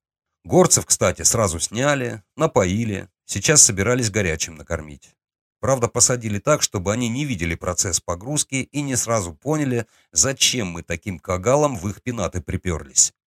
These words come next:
Хотя, думаю, при любой конспирации догадаются. Нишу в скале поди быстро найдут.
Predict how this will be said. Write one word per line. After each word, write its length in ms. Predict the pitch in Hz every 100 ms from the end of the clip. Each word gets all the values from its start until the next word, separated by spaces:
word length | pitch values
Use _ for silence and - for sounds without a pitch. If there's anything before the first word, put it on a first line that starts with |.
| _ _
Хотя, 320 | - 110 165
думаю, 480 | 160 165 143 127 113 _ _ -
при 160 | 156 160
любой 340 | 131 104 127
конспирации 680 | 110 101 - 92 87 - 92
догадаются. 840 | 87 90 85 82 69 - 69 64 _ _ _ _ _ _ _
Нишу 320 | - 180 - 156
в 60 |
скале 320 | - 131 131
поди 240 | 123 123 123
быстро 400 | 123 120 - 87
найдут. 380 | 80 73 71